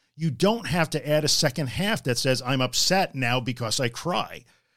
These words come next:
There's no reason for that. That's just beating yourself up, and you're adding interpretation and story on top of that that doesn't have to be there.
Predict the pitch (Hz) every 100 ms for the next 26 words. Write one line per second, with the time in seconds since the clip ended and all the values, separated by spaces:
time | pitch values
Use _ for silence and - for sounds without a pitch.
0 | _ _ 98 101 117 160 135 143 165 170
1 | 185 170 160 - 101 87 - 135 - 113
2 | 87 143 147 131 120 135 117 165 139 -
3 | _ _ _ 143 143 147 139 175 185 151
4 | - 151 139 - 156 147 160 120 123 -
5 | 156 151 131 123 - 151 170 156 104 95
6 | 98 _ _ _ _ _ _ 113 143 120
7 | 156 180 123 139 156 143 110 151 87 78